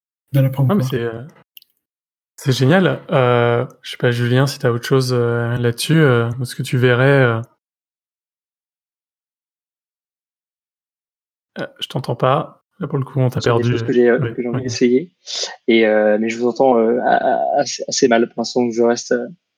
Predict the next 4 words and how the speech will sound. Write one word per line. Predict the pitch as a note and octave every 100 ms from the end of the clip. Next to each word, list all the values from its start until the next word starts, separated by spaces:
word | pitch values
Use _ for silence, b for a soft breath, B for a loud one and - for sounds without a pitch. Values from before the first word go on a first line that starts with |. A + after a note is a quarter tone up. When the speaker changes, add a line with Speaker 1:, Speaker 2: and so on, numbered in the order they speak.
| _ _ -
Speaker 3:
je | C#3+
reste | C#3+
observateur. | B2+ C#3+ B2 A#2 A2 - _ _ _ B3+ - _ -
Speaker 2:
D'accord. | F3 C3+ C3+ B2+ B2